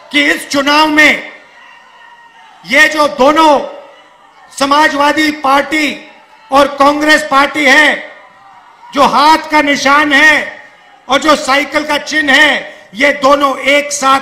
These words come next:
मिल गए हैं। साइकिल को हाथ के पंजे ने पकड़ लिया है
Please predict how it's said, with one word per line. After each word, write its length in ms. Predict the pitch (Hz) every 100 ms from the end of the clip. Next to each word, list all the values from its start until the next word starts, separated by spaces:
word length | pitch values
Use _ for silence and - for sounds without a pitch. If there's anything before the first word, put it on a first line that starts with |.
| 196
मिल 320 | 196 247 285
गए 120 | 262
हैं। 680 | 254 262 269 247 - - -
साइकिल 580 | - 269 285 285 302 294
को 340 | 285 294 269
हाथ 320 | - 247 277
के 240 | 277 - 269
पंजे 420 | 269 269 247 269
ने 100 | 269
पकड़ 380 | 262 262 269 294
लिया 220 | 285 277
है 340 | 262 269 247